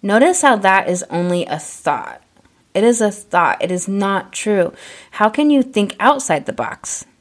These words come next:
How can you innovate? How can you find fifty possibilities, no matter how absurd, to help yourself shift out of the old thought patterns? If you wait to do the work your soul, your soul longs to do, you are telling the universe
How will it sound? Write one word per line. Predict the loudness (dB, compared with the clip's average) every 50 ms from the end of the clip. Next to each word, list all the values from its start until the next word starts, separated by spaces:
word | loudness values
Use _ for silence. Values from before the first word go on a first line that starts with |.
| _ -6
How | -2 -2 0
can | 4 4 4
you | 4 2 -2
innovate? | -2 0 2 2 2 2 0 0 0 -2
How | -4 -4 -2
can | 0 2 2
you | 2
find | 2 0 0 0 0 0
fifty | 2 0 0 2 0 -6
possibilities, | -4 -2 -2 -2 -2 -4 -4 -2 0 2 2 0 0 -2
no | 0 0
matter | 0 2 0 0
how | -2 -2 -2 2 4 6 6
absurd, | 4 2 0 -4 -2 0 2 4 2 2 0
to | -2 -6
help | -4 -2 -4 -2 -2
yourself | -4 -6 -4 -4 -4 -4
shift | -4 -8 -6 -2 -2 -2 -2 -2
out | -2 0 0 0
of | 0
the | -2 -4 -2
old | 0 0 0 0 -2 -2
thought | -2 -2 -2 -4 -6
patterns? | -8 -8 -8 -6 -6 -8 -8 -8 -10 -14 -16 -18 _ -20 -20 -20 -20 -20 -18 -14 -10
If | -10 -10 -8
you | -4 0 0 0 2
wait | 4 4 4 4 2 -2 -4
to | -6 -4
do | -2 -2 0
the | 0 0
work | 2 4 2 2 2 0
your | -2 -2
soul, | 0 0 0 2 4 2 2 0 -2
your | -12 -10 -6 -4 -4 -4
soul | -4 -2 2 4 6 6 6 4
longs | 4 2 2 2 2 0 -4 -6
to | -8 -10 -10
do, | -8 -4 -2 0 0 0
you | 0 2 2 0
are | 0
telling | 0 -4 -6 -4 -2 0 2 2
the | 2 2
universe | 2 0 -2 -2 -2 0 2 0 0 0 -4 -12 -16